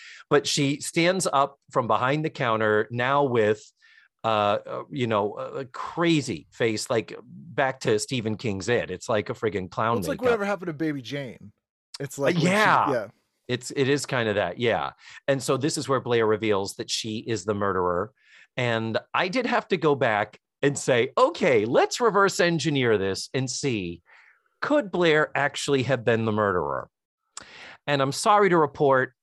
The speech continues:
Speaker 1: it doesn't all pan out. Some of it
Speaker 2: Dream
Speaker 1: works,
Speaker 2: logic.
Speaker 1: some of it doesn't.
Speaker 2: It's dream logic, man.
Speaker 1: Dream logic. And I will, I will give it that. I will give it that. But had the episode somehow pulled it off, I, I would have been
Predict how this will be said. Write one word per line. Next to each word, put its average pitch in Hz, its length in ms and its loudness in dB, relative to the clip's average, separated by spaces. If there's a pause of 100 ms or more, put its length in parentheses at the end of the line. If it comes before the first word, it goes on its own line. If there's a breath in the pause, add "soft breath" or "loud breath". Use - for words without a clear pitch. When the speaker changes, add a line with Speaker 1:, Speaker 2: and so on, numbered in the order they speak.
(260)
Speaker 1:
it 143 240 0
doesn't 143 420 2
all 104 220 4
pan 101 360 -4
out. 69 320 -6
Some 170 240 0
of 170 80 4
it - 40 2
Speaker 2:
Dream 143 80 0
Speaker 1:
works, 135 260 2
Speaker 2:
logic. 117 80 -4
Speaker 1:
some 120 180 0
of 107 100 0
it 110 120 0
doesn't. 80 340 -4
Speaker 2:
It's - 100 -18
dream 147 240 -2
logic, 113 340 -6
man. 110 200 -8 (500)
Speaker 1:
Dream 123 280 0
logic. 95 500 -2
And 117 160 -4
I 117 200 0
will, 127 340 -2
I 117 140 0
will 143 120 4
give 113 220 2
it 95 140 -6
that. 71 260 -6
I 101 120 -2
will 107 140 -2
give 98 180 -2
it 85 120 -8
that. 69 220 -8 (460 soft breath)
But 117 280 0 (160)
had 117 360 -2
the 123 120 2
episode 123 600 0
somehow 107 440 -2
pulled 107 300 -4
it 95 80 0
off, 92 480 -2 (580)
I, 104 280 -2 (120)
I 104 180 0
would 107 160 0
have 90 100 -6
been 104 260 -2